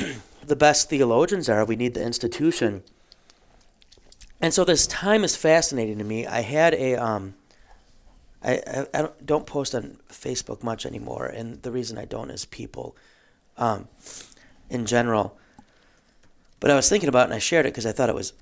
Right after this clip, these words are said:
<clears throat> timely. I've been getting back to doing research, which is fun. Got a couple projects I'm hoping to do. Um, but let me get in my login and see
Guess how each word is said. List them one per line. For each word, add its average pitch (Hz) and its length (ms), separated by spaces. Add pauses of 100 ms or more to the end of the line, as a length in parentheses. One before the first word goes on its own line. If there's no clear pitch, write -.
(100)
<clears throat> - 680
timely. 139 600
I've 123 280
been 131 360 (260)
getting 196 200
back 185 200
to 151 80
doing 139 260
research, 110 480
which - 140
is - 100
fun. 120 400 (460)
Got 123 120
a 113 40
couple 123 260
projects 117 540
I'm 101 80
hoping 113 300
to 98 60
do. 113 460 (480)
Um, 110 320 (800)
but - 120
let - 100
me - 80
get - 160
in - 80
my - 100
login - 440
and 50 100
see - 240